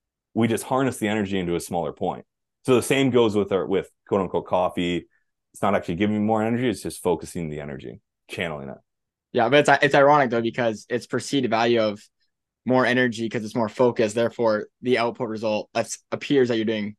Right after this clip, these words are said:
Speaker 2: more 'cause you have more
Speaker 1: Hundred percent,
Speaker 2: energy.
Speaker 1: man.
Speaker 2: Even though the, I know, I just love it 'cause it's so interesting to me how,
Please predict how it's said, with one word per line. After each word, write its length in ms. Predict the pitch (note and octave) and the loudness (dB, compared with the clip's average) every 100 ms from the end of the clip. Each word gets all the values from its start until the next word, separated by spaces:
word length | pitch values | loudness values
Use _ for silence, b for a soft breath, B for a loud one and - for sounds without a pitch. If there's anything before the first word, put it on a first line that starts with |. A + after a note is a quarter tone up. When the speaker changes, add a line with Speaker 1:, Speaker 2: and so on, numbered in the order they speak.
| - | -6
Speaker 2:
more 400 | C3 B2+ G#2+ G#2 | 0 0 0 -2
'cause 140 | A#2 | -2
you 60 | A2+ | -2
have 100 | G#2+ | 0
more 100 | A2 | 0
Speaker 1:
Hundred 140 | A#2 | 0
percent, 240 | G#2+ C3+ | 0 0
Speaker 2:
energy. 100 | E3+ | 0
Speaker 1:
man. 120 | F2 B2+ | 0 0
Speaker 2:
Even 120 | B2 | 0
though 100 | A#2 | 0
the, 140 | A#2 B B | -2 B B
I 100 | D3 | 2
know, 80 | D#3+ | 4
I 60 | D3+ | 4
just 160 | E3 | 2
love 160 | C#3+ D3 | 4 2
it 60 | C#3+ | 2
'cause 100 | C3+ | 0
it's 80 | |
so 140 | D3+ C#3 | 2 0
interesting 300 | B2+ C3 B2+ | 0 -4 -4
to 60 | A2+ | -4
me 100 | A2+ | -2
how, 380 | A#2 A2+ G#2 | 0 0 -2